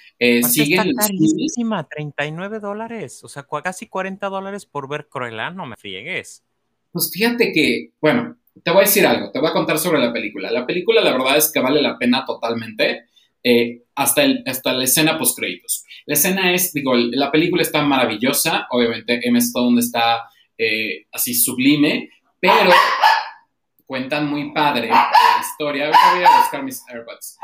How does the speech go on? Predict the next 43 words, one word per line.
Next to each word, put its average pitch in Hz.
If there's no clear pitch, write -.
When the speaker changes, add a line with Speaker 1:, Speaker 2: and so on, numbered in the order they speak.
Speaker 1:
pero 269
cuentan 165
muy 180
padre 160
la 143
historia 131
acerca 135
de 117
lo 120
que 127
es -
el 131
personaje. -
Y -
aunque -
no -
sabíamos 175
que 135
existía -
esa 151
historia -
detrás 127
del 131
personaje 127
de 113
Cruella 127
de 120
Vil, 131
porque 113
lo 113
único 175
que -
conocemos 131
de 120
Cruella 131
de 120
Vil 123
es -
que 127
era 123
una 127
villana 135
despiadada, 127